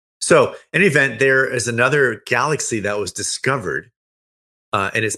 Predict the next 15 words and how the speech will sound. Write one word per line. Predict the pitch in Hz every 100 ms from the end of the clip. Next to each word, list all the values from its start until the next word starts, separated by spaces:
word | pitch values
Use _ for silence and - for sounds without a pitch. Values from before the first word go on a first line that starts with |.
| -
baffling | 131 139 151 135 117
scientists | 123 127 127 90
because | - 101 107
of | 98 92
the, | 82 95 -
the | 104
immense | 95 95 107 120 117 - -
size | - - 101 127 95
of | 80
it. | 53 _ _ _ _ _ _ _ 127
Up | 127
until, | 139 117 143 127 120 107 - -
up | 123
until | 123 120 104
now, | 104 120 107 95